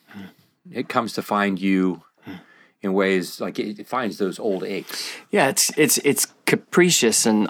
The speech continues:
Speaker 1: untamed and savage and storms the gates of my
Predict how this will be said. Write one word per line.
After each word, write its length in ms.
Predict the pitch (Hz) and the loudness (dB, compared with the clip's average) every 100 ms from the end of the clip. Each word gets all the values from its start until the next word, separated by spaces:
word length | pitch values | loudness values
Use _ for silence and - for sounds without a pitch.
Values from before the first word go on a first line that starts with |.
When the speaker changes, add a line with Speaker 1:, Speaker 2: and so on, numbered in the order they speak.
| - 135 | 0 4
Speaker 1:
untamed 880 | 143 135 - 131 139 123 101 90 | 4 4 2 2 4 4 2 0
and 340 | 98 107 104 98 | 0 0 0 0
savage 640 | - 127 135 110 98 - - | 2 4 4 4 2 -2 0
and 260 | 113 107 | 0 0
storms 920 | - - - - 127 135 135 131 127 - - - - - | 2 2 0 2 4 6 6 4 2 -2 -6 -12 -14 -2
the 100 | 123 | 0
gates 500 | 101 117 120 - - | 4 4 4 4 2
of 120 | 110 110 | 2 2
my 220 | 110 | 2